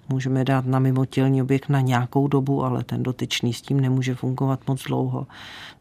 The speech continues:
Transplantaci se dostane jen pár, čili plíce jsou takový zcela kruciální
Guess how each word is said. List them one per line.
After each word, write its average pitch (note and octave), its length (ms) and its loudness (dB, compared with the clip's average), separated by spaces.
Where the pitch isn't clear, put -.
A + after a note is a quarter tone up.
Transplantaci C3 720 0
se C3 180 -2
dostane C3 400 0
jen C3 100 0
pár, B2+ 360 0
čili B2+ 280 -4
plíce B2+ 360 -4
jsou C3 200 -8
takový B2+ 340 -6
zcela B2+ 500 -2
kruciální B2+ 960 0